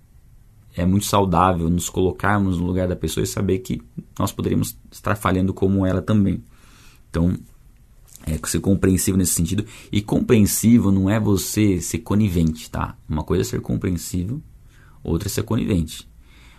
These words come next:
Compreensivo é você entender o, o, o erro,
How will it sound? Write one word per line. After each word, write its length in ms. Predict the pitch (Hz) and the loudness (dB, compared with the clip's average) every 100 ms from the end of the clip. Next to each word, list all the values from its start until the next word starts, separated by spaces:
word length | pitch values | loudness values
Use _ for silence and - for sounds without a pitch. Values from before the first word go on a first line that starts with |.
| - | -20
Compreensivo 440 | - - 107 110 113 | -8 0 2 2 0
é 40 | |
você 200 | 120 120 | 0 2
entender 640 | 113 113 98 90 104 143 165 - - - - | 0 2 2 4 2 0 -4 -12 -18 -20 -8
o, 60 | 92 | -2
o, 480 | 87 - 87 87 101 | -2 -2 -2 -2 2
o 80 | |
erro, 360 | 95 90 95 - | 2 2 -2 -4